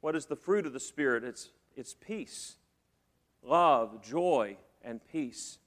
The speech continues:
The peace of God that passes all understanding. I'm glad that in a season when many of us cannot be at peace,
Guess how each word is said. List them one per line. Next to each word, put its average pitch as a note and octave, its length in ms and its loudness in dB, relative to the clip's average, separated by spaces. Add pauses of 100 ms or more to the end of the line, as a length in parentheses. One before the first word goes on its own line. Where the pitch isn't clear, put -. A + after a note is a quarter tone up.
(280)
The C3+ 80 -12
peace A#3 400 6
of D#3+ 220 -2
God A3 380 10
that F#3 180 -2
passes F3+ 480 4
all G#3+ 480 10
understanding. F3 760 0 (420)
I'm F#3 200 8
glad F#3+ 500 10
that E3 180 4 (220)
in F3+ 140 4
a E3+ 100 8
season G3 680 4
when F3+ 240 4
many A3 220 8
of D#3+ 120 4
us F3 240 8
cannot F3 460 4
be F#3 140 6
at F3 160 2
peace, G#3 440 -2